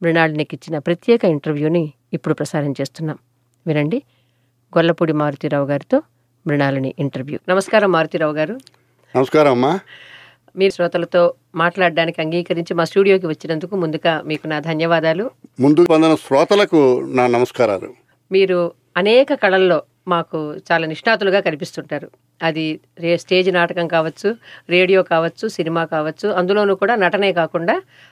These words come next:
Speaker 1: ఆ, రచయితగా లేకపోతే ప్రొడ్యూసర్గా ఇలా అనేక రూపాల్లో మీరు మాకు కనిపిస్తూ ఉంటారు. మీకు అసలు ఈ కళల మీద అభిమానం కలగడం, అభిరుచి కలగడం అన్నది మీ చిన్నప్పటి నుంచి ప్రారంభమైందా? ఆ స్టార్టింగ్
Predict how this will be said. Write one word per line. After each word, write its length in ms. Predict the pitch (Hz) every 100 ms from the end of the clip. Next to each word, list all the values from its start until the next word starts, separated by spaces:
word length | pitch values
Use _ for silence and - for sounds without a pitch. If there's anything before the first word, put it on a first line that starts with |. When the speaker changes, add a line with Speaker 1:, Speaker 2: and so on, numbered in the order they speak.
| _
Speaker 1:
ఆ, 340 | 160 151 151 147 -
రచయితగా 720 | 160 160 208 214 165 160 220 330 _ _ _ -
లేకపోతే 320 | 175 160 165
ప్రొడ్యూసర్గా 800 | 175 170 170 240 214 147 - 160 262 _ _ _ -
ఇలా 120 | 190
అనేక 380 | 170 196 240 240
రూపాల్లో 420 | 208 220 254 254
మీరు 200 | 214 185
మాకు 420 | 180 160 160 147 -
కనిపిస్తూ 360 | 180 165 -
ఉంటారు. 300 | 151 135 139 - _ _ _ _ -
మీకు 240 | 233 254
అసలు 200 | 240 220
ఈ 180 | 202 180
కళల 480 | 170 - 190 214 285
మీద 180 | 247 202 _ - 160
అభిమానం 360 | 165 202 202 185
కలగడం, 420 | 170 170 170 170 170
అభిరుచి 340 | 165 190 185
కలగడం 340 | 160 160 165 156
అన్నది 240 | 156 180
మీ 120 | 196
చిన్నప్పటి 440 | 170 - 170 175 165
నుంచి 140 | 170
ప్రారంభమైందా? 720 | 175 156 156 160 151 151 208
ఆ 40 | 180
స్టార్టింగ్ 440 | - 190 196 208